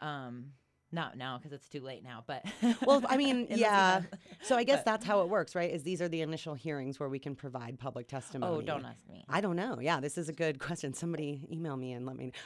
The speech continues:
Speaker 2: I'll figure it out.
Speaker 1: Yeah.
Speaker 2: But that would make sense that this is, like, the initial step where we can make public comment. We're all learning the process <laughs> together. I like,
Speaker 1: Yeah.
Speaker 2: I know a lot about local government, not as much state government. Uh, but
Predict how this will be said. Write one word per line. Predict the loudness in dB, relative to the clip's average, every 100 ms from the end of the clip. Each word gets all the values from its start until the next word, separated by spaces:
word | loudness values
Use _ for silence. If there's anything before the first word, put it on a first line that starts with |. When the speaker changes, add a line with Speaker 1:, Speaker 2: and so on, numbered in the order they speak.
| -6
Speaker 2:
I'll | -4
figure | -4 -8
it | -8
out. | -10 -12 -6
Speaker 1:
Yeah. | -4
Speaker 2:
But | 0
that | -2 -2
would | -2 -2
make | -2 -4
sense | -8 -8 -8
that | -6 -6
this | -6 -10
is, | -10
like, | -10 -10
the | -8
initial | -6 -6 -10
step | -10 -10 -8
where | -10
we | -10
can | -10 -10
make | -10 -10
public | -10 -8
comment. | -8 -8 -8
We're | -10 -10
all | -10
learning | -10 -10 -12
the | -14
process | -12 -14 -12 -14 -14 -8
<laughs> |
together. | -8 -8 -10 -10 -12
I | -12
like, | -10 -10
Speaker 1:
Yeah. | -10 -8
Speaker 2:
I |
know | -6 -6
a |
lot | -6 -8
about | -10 -8
local | -8 -10
government, | -12 -12 -10 -10 -10
not | -14
as | -14 -14
much | -14
state | -12 -14 -14
government. | -14 -14 -14 -14 -12 -4
Uh, | -2 -2 -6 -12 -20 _
but | 0 0 -4